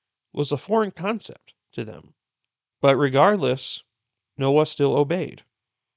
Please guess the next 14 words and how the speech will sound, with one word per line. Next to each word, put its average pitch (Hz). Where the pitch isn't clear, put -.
and 127
he 135
was 131
likely 117
mocked. 135
He -
was 120
likely 123
reviled 135
for 131
what 120
he 127
was 113
doing, 113